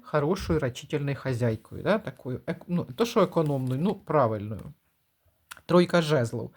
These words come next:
Порада для тільців на слідуючу неділю. Стройте плани на майбутнє.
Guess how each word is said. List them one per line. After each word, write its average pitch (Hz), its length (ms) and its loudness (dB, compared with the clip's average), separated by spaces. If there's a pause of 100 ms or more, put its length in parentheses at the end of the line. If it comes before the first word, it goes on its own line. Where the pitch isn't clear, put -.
(680)
Порада 185 400 6
для 147 640 4
тільців 151 640 -2
на 143 160 -2
слідуючу 135 520 -2
неділю. 240 640 2
Стройте 226 400 2
плани 156 300 2
на 143 120 2
майбутнє. 135 640 -4